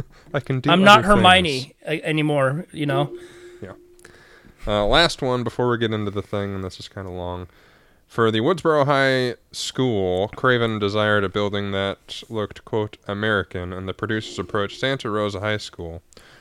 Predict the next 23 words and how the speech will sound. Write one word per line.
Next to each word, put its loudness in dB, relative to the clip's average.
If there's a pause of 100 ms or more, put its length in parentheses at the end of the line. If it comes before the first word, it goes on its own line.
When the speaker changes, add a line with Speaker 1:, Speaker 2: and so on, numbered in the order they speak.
(200)
Speaker 1:
The -6
school -4
board 4
insisted -4
on -4
seeing -6
the -6
script -6
and -6
immediately -6
objected -6
to -20
the -8
violence -6
against -12
teenage -8
children -4 (320)
for, -8
and -2
the -4
cynical, -4
dark -4
dialogue, -2